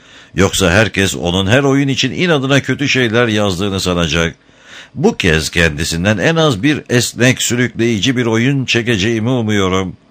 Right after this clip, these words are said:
Anladığım kadarıyla zor iş bu. Gelecek mevsim için şimdiden küçük bir elektronik beyin ısmarladık. Şimdilik bütün işleri ben yapıyorum. Konstetter bu kez reji ve dekoru da övecek.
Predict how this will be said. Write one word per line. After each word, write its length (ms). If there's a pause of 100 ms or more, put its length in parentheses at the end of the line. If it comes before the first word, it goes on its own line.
(840)
Anladığım 480
kadarıyla 560
zor 360
iş 260
bu. 220 (840)
Gelecek 440
mevsim 380
için 220
şimdiden 480
küçük 380
bir 100
elektronik 720
beyin 240
ısmarladık. 760 (280)
Şimdilik 560
bütün 220
işleri 380
ben 140
yapıyorum. 720 (360)
Konstetter 760
bu 100
kez 340
reji 300
ve 160
dekoru 420
da 40
övecek. 520